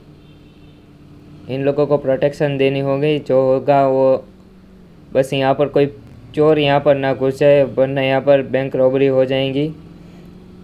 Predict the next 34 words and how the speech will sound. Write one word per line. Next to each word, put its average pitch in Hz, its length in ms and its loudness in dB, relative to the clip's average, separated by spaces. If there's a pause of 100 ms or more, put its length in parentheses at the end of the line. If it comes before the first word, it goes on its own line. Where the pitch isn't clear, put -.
(320)
ये 156 240 4
bank 151 440 -2
की 160 120 2
van 147 280 2
है 151 100 0
और 143 180 4
इसमें 143 340 -2
पैसे 139 280 2
भी 139 80 0
भर 131 220 0
भर 131 160 2
के 135 160 -2
जा 123 200 0
रहे 135 180 0
हैं, 135 200 -2
बस 131 220 0
इनको 135 360 -4
हमें 135 420 -4 (840)
यहाँ 127 260 -2
पर 135 260 2 (1600)
protection 139 500 -4
देनी 135 220 0
होंगी, 143 300 -2
लेकिन 151 440 -2 (280)
दे 156 160 4
तो 160 160 0
रहे 143 220 0
हैं 131 140 -2
guys। 127 340 0 (920)
अभी 123 180 -6
तक 147 180 -6
कोई 143 140 2
police 143 420 -2
से, 147 200 -4